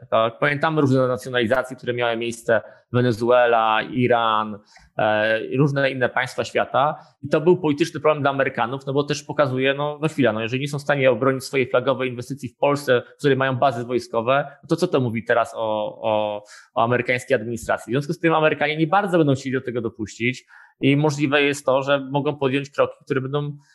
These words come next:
nieproporcjonalnie, e, nieproporcjonalnie, e, duże w stosunku do tego, jak gdyby, jak, jaka to może być potencjalna szkoda. I to jest ta, ten element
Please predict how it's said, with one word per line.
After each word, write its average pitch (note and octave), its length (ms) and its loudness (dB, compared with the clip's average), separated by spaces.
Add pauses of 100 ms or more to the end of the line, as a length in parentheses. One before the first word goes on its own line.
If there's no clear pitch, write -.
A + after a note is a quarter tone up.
(300)
nieproporcjonalnie, C3 1300 0 (300)
e, A2 500 0
nieproporcjonalnie, B2 1040 -2 (680)
e, A#2 540 2 (680)
duże D#3 300 4
w - 60 -6
stosunku C3+ 320 -8
do C#3+ 60 -8
tego, C#3+ 300 0 (560)
jak C3+ 140 2
gdyby, C#3+ 220 2
jak, C#3+ 220 2
jaka C#3+ 280 -2
to C#3+ 120 -6
może C#3+ 160 -2
być C3 300 -10
potencjalna D3 500 -2
szkoda. C3 300 2
I A2+ 40 -2
to D3 80 0
jest C#3+ 120 -2
ta, C#3+ 220 2 (260)
ten D3+ 120 2
element D3 320 2